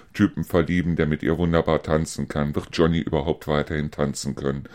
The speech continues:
wird Johnny zusammen mit Baby vielleicht einen Tingeltangel aufmachen und von einem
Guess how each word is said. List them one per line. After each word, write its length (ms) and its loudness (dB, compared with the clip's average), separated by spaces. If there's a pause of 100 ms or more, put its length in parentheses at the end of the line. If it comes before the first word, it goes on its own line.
(340)
wird 420 4
Johnny 400 4
zusammen 500 0
mit 220 -2
Baby 380 2
vielleicht 460 -4
einen 120 -2
Tingeltangel 720 0
aufmachen 640 2
und 140 -2
von 260 -4
einem 420 0